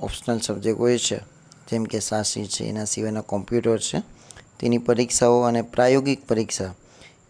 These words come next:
એ આગળ આવે જ છે. તો વિજ્ઞાન પ્રવાહ, જે સાયન્સ વિશે જ આપણે વાત કરીશું એમાં, તો એની પણ તમને તારીખ અહીંયા આપેલી છે.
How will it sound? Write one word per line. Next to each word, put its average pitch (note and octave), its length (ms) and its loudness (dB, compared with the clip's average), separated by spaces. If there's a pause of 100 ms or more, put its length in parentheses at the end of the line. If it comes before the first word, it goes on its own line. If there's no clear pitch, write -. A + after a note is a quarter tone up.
એ A2+ 40 2
આગળ A2+ 340 2
આવે C3+ 240 4
જ - 20 -8
છે. - 300 -4 (760)
તો A2+ 440 4 (100)
વિજ્ઞાન B2 360 4
પ્રવાહ, A2+ 260 4
જે A2 160 4
સાયન્સ A#2 440 0
વિશે A2+ 320 0
જ A2 40 0
આપણે A2 260 0
વાત G#2 240 -2
કરીશું G2 400 -4
એમાં, A#2+ 220 -2 (680)
તો - 80 -2
એની C3+ 380 2
પણ B2+ 320 2
તમને B2 260 4
તારીખ A#2+ 260 2
અહીંયા A#2 220 2
આપેલી A2+ 360 0
છે. - 180 -2